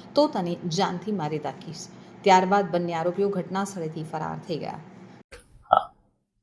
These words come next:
Speaker 2: અ, લિંબાયત પોલીસ સ્ટેશનમાં, અ, ફરિયાદી અમોલ સિરસાટે ફરિયાદ આપેલી કે પોતે જ્યારે રાતના, રાત્રિના સમયે પોતાના ઘર તરફ જઈ રહ્યો હતો, એ દરમિયાન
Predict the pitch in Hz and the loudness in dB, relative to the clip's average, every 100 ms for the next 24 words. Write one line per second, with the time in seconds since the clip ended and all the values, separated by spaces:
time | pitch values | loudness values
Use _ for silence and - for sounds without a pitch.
0 | _ _ _ _ _ - 117 127 - - | _ _ _ _ _ 12 12 12 8 -10
1 | - - _ 104 107 113 127 143 143 123 | -20 -20 _ 12 12 12 12 12 12 12
2 | 131 135 139 131 139 139 135 139 139 135 | 12 12 12 12 12 12 12 12 12 12
3 | - - _ _ - 113 113 110 107 117 | 6 -10 _ _ 4 10 12 12 12 8
4 | 120 127 127 131 107 110 120 123 107 117 | 12 12 12 12 10 10 12 10 10 4
5 | 98 120 117 117 107 107 113 113 117 117 | 12 12 12 12 8 10 12 12 12 8
6 | 95 - _ - - - _ - - 110 | 8 0 _ -18 -18 -18 _ 0 6 8
7 | 107 117 120 113 113 - - 107 104 107 | 12 12 12 12 10 2 -2 4 6 10
8 | 107 107 104 - 110 110 107 101 110 107 | 12 12 10 10 6 8 6 6 6 6
9 | 107 107 110 110 107 104 107 95 104 95 | 6 6 8 6 4 6 6 6 4 4
10 | 110 104 98 101 104 101 90 - - _ | 4 2 2 4 6 6 2 -4 -12 _
11 | - - _ - 104 113 113 120 120 120 | -20 -20 _ 2 10 12 12 12 12 12
12 | 117 113 | 12 12